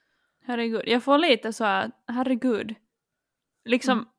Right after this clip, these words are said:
Speaker 1: det här är en så här, om de var glada och nöjda så sure, men också så där att tänk om, om, tänk hur, vet du, hon också kunde förstöra liv.
Speaker 2: Nå, lite nog, för att, eh, de här flesta anhängarna var vanliga arbetare och bönder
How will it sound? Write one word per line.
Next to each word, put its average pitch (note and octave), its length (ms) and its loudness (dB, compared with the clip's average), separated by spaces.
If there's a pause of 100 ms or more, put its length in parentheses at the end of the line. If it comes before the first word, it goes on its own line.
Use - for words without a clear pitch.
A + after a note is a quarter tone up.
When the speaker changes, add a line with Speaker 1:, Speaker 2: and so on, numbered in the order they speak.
(320)
Speaker 1:
det C4 80 2
här C4+ 140 8
är B3 120 6
en A#3+ 100 4
så B3+ 80 0
här, A#3 140 2
om A#3+ 120 4
de A#3+ 140 4
var A3+ 120 4
glada B3 460 10
och G#3 80 4
nöjda A3 420 2
så A3 260 -4
sure, A3 460 4
men A3 300 0
också C4+ 320 2
så C4 120 -4
där A3+ 200 6
att - 140 -4
tänk C4 300 4
om, A#3 260 0
om, A3+ 260 -2 (400)
tänk B3+ 320 -2
hur, A#3+ 200 -2 (540)
vet B3 220 0
du, A3 200 0 (160)
hon B3 220 -2
också B3 260 -2
kunde A3 240 -4
förstöra A#3 420 -2
liv. A3+ 440 -2 (360)
Speaker 2:
Nå, D4+ 140 0
lite A#3 360 6
nog, B3 280 4
för A3+ 100 -2
att, G#3 240 2
eh, G#3+ 240 8
de G#3+ 300 2
här G#3 160 2
flesta C4 360 0
anhängarna F#3 520 2
var F3+ 300 6
vanliga F3+ 580 6
arbetare E3+ 920 4
och E3+ 100 -2
bönder A3+ 480 2